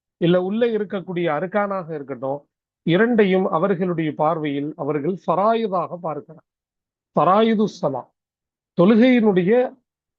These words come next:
ஃபர்லான விஷயங்கள், அது வெளி ஃபர்லோ இல்ல உள் ஃபர்லோ, ஃபராயிது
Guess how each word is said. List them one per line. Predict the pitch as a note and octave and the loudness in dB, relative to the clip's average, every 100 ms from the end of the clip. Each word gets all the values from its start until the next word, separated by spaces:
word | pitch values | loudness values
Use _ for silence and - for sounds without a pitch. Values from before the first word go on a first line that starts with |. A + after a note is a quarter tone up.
| - | -4
ஃபர்லான | F#3 A3 A#3 A3 F3+ | 0 2 0 -2 -8
விஷயங்கள், | - E3 C3 B2+ - | -8 -6 -6 -8 -8
அது | C3+ C#3+ | -4 0
வெளி | E3 G3+ | 2 2
ஃபர்லோ | G#3+ G#3 G#3+ A3+ A3+ | 2 2 2 2 0
இல்ல | E3+ D#3 | 0 0
உள் | D#3+ F3+ | 0 -2
ஃபர்லோ, | F#3 D3 B2+ F3 - _ _ _ _ | -2 -2 -2 -4 -6 _ _ _ _
ஃபராயிது | F3 F3 A3+ C4 B3 | -2 2 2 0 -8